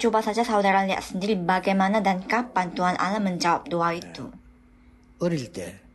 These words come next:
Speaker 2: 우리나라에도 전쟁, 어려움 많이 있었습니다.
Speaker 1: Pada saat saya masih kecil, saya melihat di Korea juga banyak peperangan dan kesulitan seperti ini.
Speaker 2: 어,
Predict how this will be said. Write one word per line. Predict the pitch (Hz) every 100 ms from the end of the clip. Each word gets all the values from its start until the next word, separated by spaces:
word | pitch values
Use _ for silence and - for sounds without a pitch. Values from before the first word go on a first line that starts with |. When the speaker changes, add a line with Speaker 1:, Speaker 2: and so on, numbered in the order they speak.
| - -
Speaker 2:
우리나라에도 | 110 127 131 143 131 117 117 123
전쟁, | 110 101 113 123 92 78 - - _ - -
어려움 | 143 135 117 92 - -
많이 | 98 98 117 117
있었습니다. | 104 - - - - -
Speaker 1:
Pada | 214 214
saat | 226 220
saya | 226 208
masih | 196 202 -
kecil, | 247 226
saya | 247 247
melihat | 208 202 214 208
di | 202
Korea | 202 214
juga | 208 196
banyak | 180 180 180 185
peperangan | - 185 185 202
dan | 185 180
kesulitan | 196 196 185 190 190 208
seperti | 202 - 190 -
ini. | 175 170 151
Speaker 2:
어, | 117 117 120 - 143